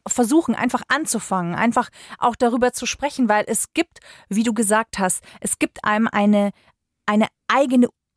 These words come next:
Kraft, eine Urkraft in sich. Als hätte man so eine Säule in sich und die lädt sich auf. Und zwar jetzt nicht allein durch den Orgasmus, den man hat, sondern durch die Begegnung mit sich.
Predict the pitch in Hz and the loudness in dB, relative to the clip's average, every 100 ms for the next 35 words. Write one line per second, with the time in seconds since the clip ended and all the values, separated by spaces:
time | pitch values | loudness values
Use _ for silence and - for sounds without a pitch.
0 | _ - 247 240 - 208 - - 285 311 | _ -2 -2 -2 0 0 -2 0 2 2
1 | - 196 180 - - - _ _ _ - | 0 -2 -2 -6 -12 -14 _ _ _ -2
2 | 285 311 226 240 - - _ _ _ - | 4 4 4 0 -2 -6 _ _ _ -2
3 | 240 311 277 247 220 214 190 240 349 349 | 0 2 2 0 -2 -2 0 2 2 2
4 | 269 269 262 - 233 220 214 233 - 220 | 0 0 -2 -2 0 2 4 2 0 -4
5 | - 196 208 165 - - _ - 233 233 | -2 -2 0 -2 -8 -16 _ -8 2 2
6 | - 247 254 - 349 - 233 226 233 254 | 2 0 0 -2 -6 -4 -2 2 0 -2
7 | 233 220 190 185 285 - 208 165 - 175 | -6 -6 -6 -4 -4 -2 -6 -6 -6 -6
8 | 165 160 151 - - - - 202 220 226 | -6 -6 -8 -12 -16 -20 -8 -2 2 2
9 | 233 233 - 196 170 277 320 185 160 151 | 2 0 0 -2 0 0 0 -2 -2 -4
10 | - 151 - - | -4 -4 -8 -14